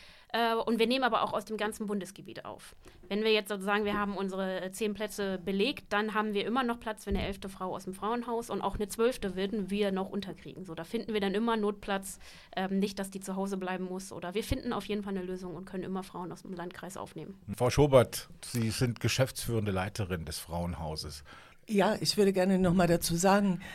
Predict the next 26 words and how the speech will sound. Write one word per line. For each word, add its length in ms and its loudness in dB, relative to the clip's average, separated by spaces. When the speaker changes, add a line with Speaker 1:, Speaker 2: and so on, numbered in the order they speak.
Speaker 3:
das 200 0
ist 200 -4
die 80 4
Situation 640 6
in 160 6
Verden. 560 4
Insgesamt, 1000 4
äh, 200 4
bundesweit 720 4
ist 160 -4
es 140 -4
tatsächlich 580 0
so, 160 0
dass 220 0
ganz 260 2
viele 220 0
Frauenhausplätze 880 2
fehlen. 400 2
Es 200 0
gibt 260 0
ja 260 8
eine 200 6
sogenannte 520 4
Istanbul-Konvention, 1300 4
die 160 2
europaweit 840 4